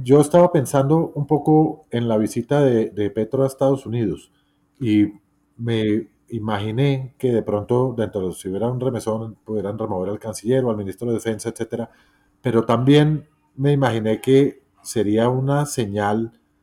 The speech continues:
muy compleja, acabándose de bajar del avión de Estados Unidos, que seguramente hubo una cantidad de compromisos adquiridos por parte de ambas carteras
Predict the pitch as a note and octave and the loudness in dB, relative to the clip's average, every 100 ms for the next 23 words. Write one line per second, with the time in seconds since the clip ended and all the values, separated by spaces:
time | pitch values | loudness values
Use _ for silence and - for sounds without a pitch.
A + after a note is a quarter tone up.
0 | _ _ _ _ _ C3+ B2 C3+ - C#3+ | _ _ _ _ _ -4 2 2 4 0
1 | D3 E3 C3 C3 B2+ - _ - - G#2 | 4 4 4 2 -2 -8 _ -14 -4 0
2 | G#2 C3 D3 A2 F#2+ A2 A2+ C3+ G#2+ G#2+ | 0 0 0 2 2 2 2 2 2 0
3 | A2+ A#2+ C3+ B2 A#2+ A#2 A2 G#2+ A2+ - | -2 -2 0 0 -2 -4 -2 -2 -4 -6
4 | G2+ F#2 F2+ G2 G2 A2 B2 A#2 C3 C3+ | -6 -4 -6 -10 -2 -2 -2 2 2 2
5 | C3+ A2 G2+ G#2 - A#2+ G#2 G2+ G2 A#2+ | 0 -2 -2 -2 -2 -4 -2 -4 -4 -6
6 | B2+ - F#2+ G2 A2+ - G#2+ F#2+ F#2 A#2 | -6 -6 -8 -6 -8 -8 -8 -8 -6 -4
7 | A#2 A#2+ B2 - G#2+ - G#2 A#2 | -2 -2 -6 -6 -6 -6 -6 -8